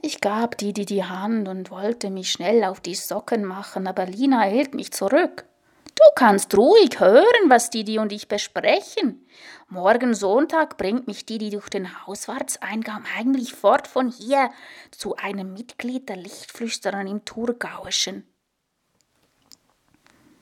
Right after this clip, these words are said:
Das heißt, du haust ab und kommst nicht wieder zurück? Ja,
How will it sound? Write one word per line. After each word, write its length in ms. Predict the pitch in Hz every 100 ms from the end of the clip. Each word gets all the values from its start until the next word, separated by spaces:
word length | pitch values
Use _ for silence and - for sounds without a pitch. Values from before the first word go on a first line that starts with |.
| _ - -
Das 220 | 202 -
heißt, 260 | 185 185 196
du 120 | 185
haust 260 | 180 185 220
ab 260 | - -
und 140 | 190 -
kommst 320 | - 151 -
nicht 200 | 226 -
wieder 220 | 226 202
zurück? 420 | - 226 554 - - _ _ _ _ _ _ _ -
Ja, 380 | - 156 -